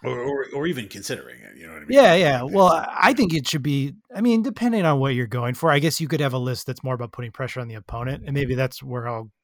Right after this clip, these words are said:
Speaker 2: gravitate towards, rather than having something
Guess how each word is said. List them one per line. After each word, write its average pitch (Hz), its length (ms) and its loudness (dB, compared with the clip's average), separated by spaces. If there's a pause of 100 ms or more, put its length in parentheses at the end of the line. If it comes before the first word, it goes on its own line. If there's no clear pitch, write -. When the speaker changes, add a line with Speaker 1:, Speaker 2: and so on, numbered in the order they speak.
(100)
Speaker 2:
gravitate 117 480 -10
towards, 143 320 -6 (320)
rather 143 340 4
than 135 140 -4
having 123 460 -4
something 113 480 -8